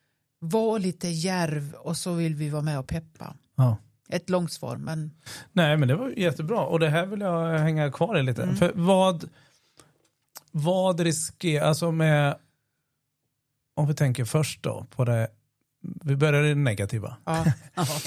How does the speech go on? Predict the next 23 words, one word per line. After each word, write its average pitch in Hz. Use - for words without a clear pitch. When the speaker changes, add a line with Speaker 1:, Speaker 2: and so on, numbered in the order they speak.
Speaker 2:
Om -
vi 175
börjar 180
med, 170
alltså 165
när 156
man 156
inte 165
ger 170
den 127
där 113
friheten 107
då, 113
när 117
du 131
sitter 156
och 151
är 127
på 123
tredje 120
bänk, -
eh, -
Speaker 1:
Mm. -